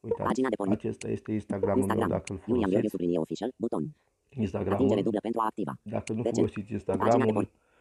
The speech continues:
Speaker 2: Ati-,
Speaker 1: acesta este
Speaker 2: atingere
Speaker 1: contul
Speaker 2: dublă
Speaker 1: de
Speaker 2: pentru a activa.
Speaker 1: Facebook.
Speaker 2: Atingere dublă și ține apăsat pentru
Speaker 1: În
Speaker 2: apăsare
Speaker 1: aceste
Speaker 2: lungă.
Speaker 1: două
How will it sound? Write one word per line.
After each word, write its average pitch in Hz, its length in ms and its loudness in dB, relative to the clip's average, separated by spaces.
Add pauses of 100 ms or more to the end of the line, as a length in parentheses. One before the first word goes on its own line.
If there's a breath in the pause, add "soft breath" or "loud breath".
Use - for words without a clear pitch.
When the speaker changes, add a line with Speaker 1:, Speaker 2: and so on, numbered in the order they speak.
Speaker 2:
Ati-, - 220 -4 (380)
Speaker 1:
acesta 107 460 -8
este 110 120 0
Speaker 2:
atingere 123 280 4
Speaker 1:
contul - 20 4
Speaker 2:
dublă 98 160 0
Speaker 1:
de 95 80 0
Speaker 2:
pentru 101 120 2
a 98 40 4
activa. 95 260 0
Speaker 1:
Facebook. 110 200 -6
Speaker 2:
Atingere 113 300 0
dublă 110 120 0
și - 120 -4
ține 113 140 -4
apăsat - 300 -4
pentru 92 140 0
Speaker 1:
În 85 60 2
Speaker 2:
apăsare 110 200 2
Speaker 1:
aceste 107 200 2
Speaker 2:
lungă. 113 100 2
Speaker 1:
două 113 100 4